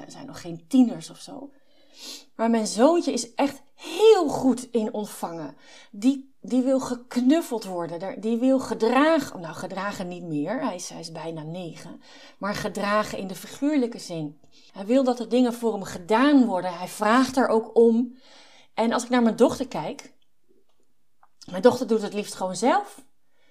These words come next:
Die doet het zelf, al, zelfs als het moeilijk is, als ze helemaal tot frus-, frustratie toe ergens mee zit, dan nog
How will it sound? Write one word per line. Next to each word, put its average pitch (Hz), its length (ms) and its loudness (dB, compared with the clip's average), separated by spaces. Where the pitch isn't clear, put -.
Die 190 140 -10
doet 196 100 -4
het 190 140 -10
zelf, 311 560 0
al, 170 200 -8
zelfs 208 280 0
als - 120 -8
het - 100 -12
moeilijk 311 580 4
is, 294 200 -4
als 208 120 -6
ze 208 80 -6
helemaal 277 920 -2
tot 254 180 -4
frus-, - 580 -10
frustratie 247 1040 -4
toe - 280 -4
ergens 208 560 -4
mee 185 200 -6
zit, 311 460 -4
dan 214 260 4
nog - 440 2